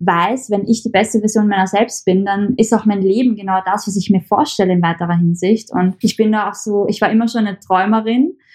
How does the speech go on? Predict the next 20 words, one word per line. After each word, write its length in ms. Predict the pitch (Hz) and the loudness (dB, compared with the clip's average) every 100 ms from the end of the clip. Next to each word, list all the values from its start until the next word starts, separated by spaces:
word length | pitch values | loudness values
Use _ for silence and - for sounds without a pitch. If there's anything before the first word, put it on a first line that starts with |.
| - - | -8 0
also 140 | 202 | 0
ich 120 | 208 | 2
habe 160 | 220 - | 0 0
mega 560 | 208 208 202 262 294 233 | 0 2 2 0 0 -2
große 400 | - 190 196 220 | 0 -2 0 -4
Träume 400 | - 175 180 196 | 0 0 0 -2
und 140 | 202 | -2
ich 120 | 202 | -2
weiß, 220 | 196 233 247 | -2 -2 -2
ich 100 | - | -8
kann 220 | - 262 294 | -2 0 2
die 80 | |
nur 160 | 254 254 | 2 0
erreichen, 580 | 208 196 185 285 - 202 | -2 -6 -6 -6 -4 -2
wenn 160 | 196 | 0
ich 140 | 202 220 | 0 0
mich 160 | 208 | 0
halt 200 | 214 196 196 | 2 0 0
dementsprechend 640 | 208 226 - 254 220 220 | 0 0 -2 -2 0 2
auch 200 | 185 196 | 2 0